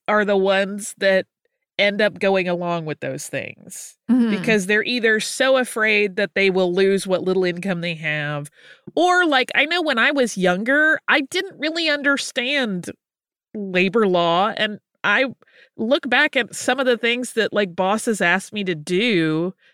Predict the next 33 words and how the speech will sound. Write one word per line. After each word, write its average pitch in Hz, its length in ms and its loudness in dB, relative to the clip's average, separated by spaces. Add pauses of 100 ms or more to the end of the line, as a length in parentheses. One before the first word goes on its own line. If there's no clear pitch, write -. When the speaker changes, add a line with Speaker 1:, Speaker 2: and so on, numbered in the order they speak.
Speaker 1:
and 202 140 0
I 196 80 2
was 214 180 0
like, 233 280 2
"Yeah, 359 100 2
I 508 260 4
can 453 120 0
do 311 180 2
that," 254 280 2
Speaker 2:
Oh, - 40 -20
Speaker 1:
because 262 380 4
Speaker 2:
sure. 392 440 2
Speaker 1:
I 269 120 4
was 302 180 2
a 247 100 2
peppy 285 340 0
little 294 200 2
ding-dong 220 600 2
who 240 120 4
would 262 100 2
agree 254 280 2
to 285 100 4
anything. 247 600 0
And 240 120 -2
it 240 100 0
wasn't 381 280 2
even 320 160 -2
like 262 200 0
it 190 100 -2
was 233 160 2
nefarious, 202 880 0
but, - 240 0
like, 185 400 0